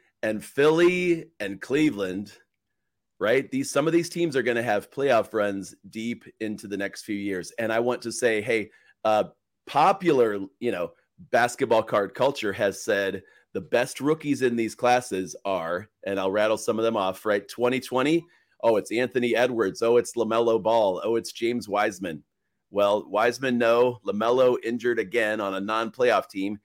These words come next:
Anthony Edwards on a maybe playoff team is day-to-day, and they still don't have an identity with Karl Towns and Rudy Gobert. Uh, the next year, twenty-one, who are we talking about? Cade Cunningham? I mean, sorry,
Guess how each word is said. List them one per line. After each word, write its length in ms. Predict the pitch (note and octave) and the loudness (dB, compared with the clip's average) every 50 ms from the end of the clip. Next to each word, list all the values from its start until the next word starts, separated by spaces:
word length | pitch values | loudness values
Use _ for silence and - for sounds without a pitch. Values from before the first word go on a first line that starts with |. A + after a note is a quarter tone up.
| _ _ _ _ _ - | _ _ _ _ _ -2
Anthony 400 | C3 C#3 C#3 - C3 A#2+ A#2 B2 | 0 0 0 0 0 2 4 4
Edwards 420 | C3 C3+ B2+ A2 G#2+ G#2+ G2+ - - A2 | 4 2 2 0 0 0 -2 -4 -4 -2
on 140 | A#2+ A#2 | 0 0
a 60 | A2 G#2 | 0 0
maybe 420 | G2+ G2+ A2+ C3 D#3 E3 D3+ B2 | -2 0 0 0 0 0 -2 -4
playoff 420 | - - A2+ G#2 G2 F#2 F2 - | -2 0 0 0 0 0 -2 -6
team 400 | - - G#2 G2+ F#2+ G2+ A#2 B2 A#2+ _ _ _ _ _ _ _ | -10 -10 -6 -6 -4 -4 -4 -6 -8 _ _ _ _ _ _ _
is 240 | - A2 G#2+ G2+ F#2+ | -4 -2 -2 -4 -4
day-to-day, 880 | - - B2 B2+ C#3 C3+ B2 G#2 F2+ A#2+ B2+ C3 A#2+ A2 G2+ G#2 G#2+ A2+ - _ _ _ _ _ _ _ - | 0 2 2 4 4 2 2 0 2 2 4 4 4 4 0 -2 -4 -8 -12 _ _ _ _ _ _ _ -4
and 220 | A#2+ A2 G#2 G2+ F#2+ | -2 -2 -2 -2 0
they 140 | A2+ B2+ D3 | 0 0 0
still 220 | C#3+ - F3+ F3+ | 0 0 0 2
don't 220 | C#3+ D3 C3+ A2+ | 2 2 0 0
have 160 | C3 C3+ B2 A2 | 0 0 0 2
an 80 | A2+ | 0
identity 580 | G2+ G2 F#2 E2+ - G#2+ A#2+ C#3 C#3 G#2 F#2+ F2 | -2 -2 -4 -4 -2 -2 -2 -2 -2 -4 -4 -4
with 180 | F2 F2 - | -6 -8 -8
Karl 220 | - - G#2+ G#2 F#2+ | -4 -2 0 0 -2
Towns 320 | - - G#2 G2 G2 F2 | -2 -4 -4 -4 -4 -6
and 120 | F#2+ F2+ F2 | -8 -8 -6
Rudy 200 | G2 G2+ G#2 G2 | -6 -6 -6 -6
Gobert. 540 | - G2 F2+ D#2+ G#2+ A2 G#2 G2+ G2 F#2+ - _ _ _ _ _ _ - | -6 -6 -6 -4 -2 -2 0 -2 -2 -4 -8 _ _ _ _ _ _ -2
Uh, 160 | A2+ A2 G#2+ G2 | 0 2 2 0
the 180 | - G2+ A2+ | 0 -2 -2
next 380 | G#2+ A2 C#3 D#3+ D#3 - - - | 0 2 2 2 0 -2 -4 -2
year, 180 | D3 A#2+ G#2+ | 0 0 0
twenty-one, 640 | F#2+ - - B2+ C3+ C3+ C#3 B2+ B2+ C#3 C#3+ A#2+ F#2+ D2+ | -2 -4 -4 -2 -2 0 0 0 0 0 0 0 -2 -4
who 140 | - B2 | -4 -2
are 40 | B2+ | -2
we 120 | C3 C3 B2 | -2 -2 0
talking 280 | - C3+ B2+ A#2+ A2+ | 0 0 0 0 0
about? 240 | G2 F#2 E2 - - | -2 -4 -4 -6 -6
Cade 340 | - - B2+ B2 C3 B2 - | -4 0 0 0 0 -2 -6
Cunningham? 680 | - D3 C3 C3 C3+ C3 C3+ C#3 C#3 C#3+ D3+ D#3 D3 - _ _ _ _ _ _ _ _ _ _ _ _ _ _ _ _ - | -6 -4 -2 -2 -2 -2 -2 -2 0 0 -2 -2 -6 -10 _ _ _ _ _ _ _ _ _ _ _ _ _ _ _ _ -2
I 60 | B2+ C3 | -2 0
mean, 220 | B2+ C3 C3 B2 - | 0 0 -2 -4 -6
sorry, 580 | - - - D3 E3+ D#3+ C#3+ D3 D#3 D#3 D#3 | -6 -2 0 2 4 4 4 2 0 -2 -8